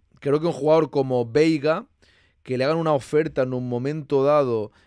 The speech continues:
de esas características, puede ser interesante porque no es un crack mundial. Es decir, al igual dice, "Yo puedo estar en el Celta,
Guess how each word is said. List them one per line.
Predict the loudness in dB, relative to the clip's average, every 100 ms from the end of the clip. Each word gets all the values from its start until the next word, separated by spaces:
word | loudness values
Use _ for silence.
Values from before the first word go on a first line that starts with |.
| _
de | -8
esas | -6 -6
características, | -4 -2 -2 -2 -2 -4 -6 -10 -4 -4 -6 _ _ _ _ _ _
puede | -2 -2
ser | -2 -4
interesante | -6 -2 -2 -2 -2 -4 -6 -4 -4 -4 -12 _ _ _ _
porque | -6 -6 -6 -6 -6
no | -4 -2
es | -2 -2
un | -4
crack | -4 -6 -6
mundial. | -8 -8 -6 -2 -2 0
Es | -2
decir, | -6 -8 -8 -10
al | -10
igual | -4 -4
dice, | -4 -6 -10 -14
"Yo | -8 -6
puedo | -6 -6
estar | -4
en | -4 -2
el | -4
Celta, | -6 -6 -6 -6 -6 -6